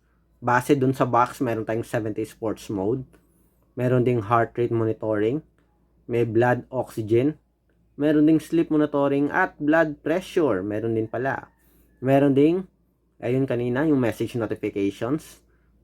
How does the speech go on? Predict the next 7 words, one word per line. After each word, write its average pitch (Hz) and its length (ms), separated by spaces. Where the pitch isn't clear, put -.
weather 107 320
report, 110 500
alarm, 143 720
music, 123 640
breath 143 320
rate, 143 400
breath 131 240